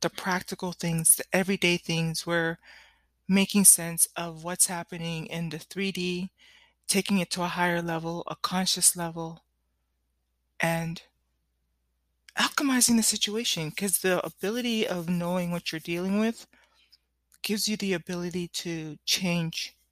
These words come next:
your direction, right? To make a difference, to bring about change. Okay? I'm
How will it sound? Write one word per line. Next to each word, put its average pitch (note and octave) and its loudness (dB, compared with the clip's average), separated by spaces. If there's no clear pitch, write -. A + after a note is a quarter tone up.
your D#3+ -4
direction, D#3 -4
right? E3+ -6
To A#3+ 8
make G#3 8
a F#3 8
difference, - 0
to - -6
bring G3 4
about E3 -2
change. - -2
Okay? F3+ -4
I'm A3 -4